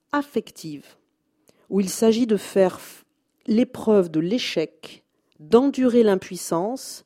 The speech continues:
et d'être capable de se familiariser avec, euh, le réel. Du coup, il considère que pour établir une relation de travail,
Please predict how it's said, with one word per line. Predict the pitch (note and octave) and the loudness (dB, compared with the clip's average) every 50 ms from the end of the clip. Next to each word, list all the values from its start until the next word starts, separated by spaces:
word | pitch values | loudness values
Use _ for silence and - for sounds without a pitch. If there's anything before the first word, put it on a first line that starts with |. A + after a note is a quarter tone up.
| _ _ _ _ _ _ _ _ _ _ | _ _ _ _ _ _ _ _ _ _
et | - D#3 | -2 2
d'être | E3 F#3+ F#3+ - - - | 4 4 4 4 2 -6
capable | - - F3+ F3 - A#3 C4 A#3+ A#3+ G3 E3 | -2 0 0 0 2 2 2 2 0 -2 -4
de | E3+ F3+ | -4 -6
se | - - | -6 -6
familiariser | - - F#3+ F3+ F3+ E3 E3+ E3 E3+ E3+ F3 D#3+ D#3+ E3+ F#3 A3 B3 C4 - _ | -6 -4 -2 -2 -2 -2 0 0 0 0 0 -4 -4 -2 0 0 0 -2 -4 _
avec, | - E3+ D#3+ E3+ F#3+ G3+ A3 - - - - - _ _ _ - | -4 -2 2 4 4 2 2 0 -8 -20 -20 -20 _ _ _ -8
euh, | - - - - - - - | -6 -4 -4 -4 -6 -10 -2
le | - F#3 G3+ | 4 6 6
réel. | G3+ G3+ G#3 F#3 D#3+ C#3+ B2 F#2+ D#2+ D3 D3 _ _ _ _ _ _ _ _ _ _ _ _ _ _ _ _ _ _ _ _ _ _ _ _ _ _ _ - - - - - - - - - _ - | 6 6 6 2 2 2 0 -2 -4 -8 -12 _ _ _ _ _ _ _ _ _ _ _ _ _ _ _ _ _ _ _ _ _ _ _ _ _ _ _ -20 -20 -20 -20 -20 -20 -20 -20 -20 _ -12
Du | E3+ F3+ G#3+ | -8 -6 -4
coup, | - C4 D4+ D4 | 2 4 6 6
il | C4 A3 | 6 4
considère | - - B3 A#3+ - - - G3 G#3+ A#3 C#4 C#4 - | 2 0 0 0 0 -2 0 4 6 6 6 4 0
que | - G#3 | -2 -2
pour | E3+ - - D4 D4+ C#4 | -2 -2 -2 0 2 2
établir | C4 - - A3 G3+ G#3 A3 A#3 G#3 | 2 2 2 0 0 2 2 2 2
une | G3 F#3 | 2 2
relation | F3 F3 F#3 F3+ F3+ - - - G3+ | 2 4 2 2 2 -2 -4 -6 -6
de | F3+ | -6
travail, | - - - F3+ E3 F3+ G3 A#3 C4+ B3+ - | -8 -8 -6 -4 -2 0 0 0 0 -2 -4